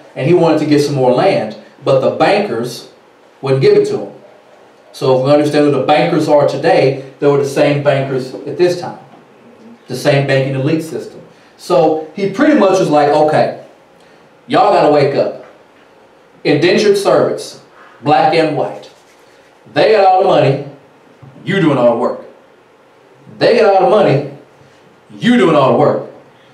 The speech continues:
They got all the money, you poor white, poor black." So this started a, this started a rebellion, um, and at this point in time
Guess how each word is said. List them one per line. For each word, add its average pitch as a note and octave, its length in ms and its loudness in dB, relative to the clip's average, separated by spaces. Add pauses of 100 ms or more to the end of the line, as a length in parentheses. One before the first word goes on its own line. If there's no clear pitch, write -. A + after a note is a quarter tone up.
(300)
They C4 300 0
got B3 260 4
all A3 60 2
the G#3+ 60 2
money, C#3+ 440 0 (580)
you E3+ 720 -2 (720)
poor A3 300 4
white, - 440 0 (160)
poor C#3+ 300 2
black." - 460 -2 (420)
So F3+ 340 0
this E3 200 0
started D#3 320 2
a, C3 260 0 (380)
this D3+ 160 0
started C3+ 320 2
a B2 200 2
rebellion, F#3+ 680 0 (420)
um, A2 600 0 (240)
and C#3 320 0
at C3 160 0
this F3+ 240 2
point E3+ 260 2
in D3+ 60 -6
time D#3+ 560 -2